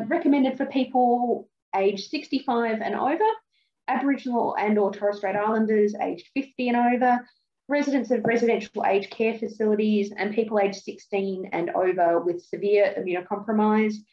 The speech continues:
four months after their previous dose. So for your people with severe immunocompromise, they're now going to have had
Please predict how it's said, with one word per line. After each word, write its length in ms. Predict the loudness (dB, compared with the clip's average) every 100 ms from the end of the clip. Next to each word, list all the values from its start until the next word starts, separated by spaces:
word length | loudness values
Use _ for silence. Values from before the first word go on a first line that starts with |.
| _ _ _ _ _ _
four 200 | 0 2
months 300 | 2 0 -4
after 400 | -4 -2 -2 -2
their 200 | 2 2 2
previous 540 | -2 0 0 0 -2
dose. 540 | -6 -4 -4 -6 -16 _
So 540 | _ -2 2 4 4 4 0
for 160 | 0 2
your 140 | 0
people 280 | 0 -2 2
with 180 | 0 0
severe 320 | 2 4 4
immunocompromise, 840 | 2 -2 -2 -4 0 2 2 0 -4 -20 _
they're 240 | -4 0 2
now 180 | 2 4
going 240 | 4 4
to 140 | 2 0
have 40 |
had 260 | -2 -4